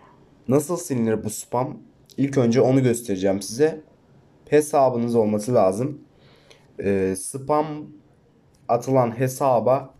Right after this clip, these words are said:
yorum taktiğini deneyeceğiz. Hemen şöyle. Benim hesabımı teröristler tarafından spam atıldı. Yani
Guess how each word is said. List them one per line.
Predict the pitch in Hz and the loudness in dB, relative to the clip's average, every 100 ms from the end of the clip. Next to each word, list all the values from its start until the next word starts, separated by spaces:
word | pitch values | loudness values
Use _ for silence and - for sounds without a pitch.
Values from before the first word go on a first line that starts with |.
| _ _ _ _ _ _ _ | _ _ _ _ _ _ _
yorum | 110 123 139 139 | -4 2 4 2
taktiğini | 147 127 127 127 131 123 | 0 -4 -2 0 2 4
deneyeceğiz. | 104 98 117 123 - | 2 2 0 -2 -2
Hemen | 104 104 101 - - - | 0 0 -2 -10 -20 -20
şöyle. | - - 110 95 107 131 - - - - | -10 0 2 2 -2 -4 -12 -20 -10 0
Benim | 113 127 131 131 | 2 4 2 2
hesabımı | 131 143 131 135 139 135 - - - - | -2 0 0 2 4 2 0 -6 -10 2
teröristler | 120 120 120 - 127 120 | 2 2 -2 0 0 2
tarafından | 127 120 123 120 117 - - - | 2 2 0 0 0 -2 -10 -20
spam | - 131 131 | -4 2 2
atıldı. | 120 - 107 131 135 - - - - - _ _ _ _ _ _ _ 98 | 2 -2 -4 -4 -4 -14 -20 -20 -20 -20 _ _ _ _ _ _ _ 0
Yani | 104 104 85 | 2 2 -2